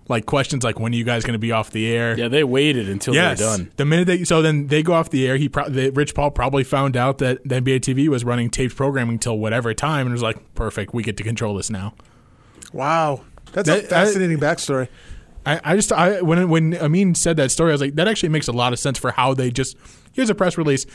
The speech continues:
Speaker 1: I had to, Justin, I don't know if you had to just, I had to read the Clutch Sports Twitter account, like, five times 'cause it was not verified
Speaker 2: Well, I think that's
Speaker 1: when
Speaker 2: what
Speaker 1: they
Speaker 2: threw
Speaker 1: sent
Speaker 2: you
Speaker 1: it
Speaker 2: off,
Speaker 1: out.
Speaker 2: was it wasn't verified.
Speaker 1: Yeah.
Speaker 2: But look,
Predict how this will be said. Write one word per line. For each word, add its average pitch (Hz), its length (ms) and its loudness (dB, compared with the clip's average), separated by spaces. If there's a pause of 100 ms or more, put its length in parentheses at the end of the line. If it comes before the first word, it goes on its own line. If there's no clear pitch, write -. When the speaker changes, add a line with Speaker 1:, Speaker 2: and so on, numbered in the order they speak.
(360)
Speaker 1:
I 196 100 4
had 226 140 0
to, 214 80 2
Justin, 165 480 0
I 143 60 2
don't 185 80 0
know 180 80 2
if 139 100 -2
you 160 80 2
had 165 80 2
to 143 60 -4
just, 135 140 0
I 165 100 0
had 196 100 2
to 147 100 0 (320)
read 156 540 0
the 127 240 0
Clutch 147 280 -2
Sports 127 300 -2
Twitter 131 220 -2
account, 135 200 -4
like, 117 160 -6
five 127 280 0
times 131 260 -4
'cause 131 160 -6
it 143 80 0
was 123 160 -2
not 127 300 0
verified 113 720 0
Speaker 2:
Well, 151 120 2
I 160 80 4
think 160 180 -2
that's 160 140 2
Speaker 1:
when 131 120 2
Speaker 2:
what - 40 0
Speaker 1:
they 120 40 0
Speaker 2:
threw - 140 0
Speaker 1:
sent 127 40 0
Speaker 2:
you 127 60 2
Speaker 1:
it 127 40 2
Speaker 2:
off, 127 60 4
Speaker 1:
out. 113 140 2
Speaker 2:
was 113 100 -4
it 117 80 -4
wasn't 113 260 -4
verified. 113 320 -2
Speaker 1:
Yeah. 196 220 4
Speaker 2:
But 131 240 -2
look, 160 240 -2